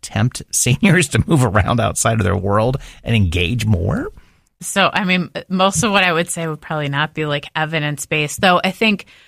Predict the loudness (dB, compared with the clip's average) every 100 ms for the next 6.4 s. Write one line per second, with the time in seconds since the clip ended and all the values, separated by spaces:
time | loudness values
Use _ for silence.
0 | _ -2 0 0 -6 -4 -2 0 0 0
1 | 2 2 0 -2 -2 -4 -6 -6 -6 -6
2 | -8 -6 -8 -8 -6 -6 -6 -6 -6 -6
3 | -6 -6 -8 -4 -4 -4 -8 -12 -6 -4
4 | -4 -4 -6 -6 -8 -6 -6 -6 -6 -4
5 | -6 -8 _ -20 -14 -8 -4 -4 -4 -6
6 | -4 -6 -6 -12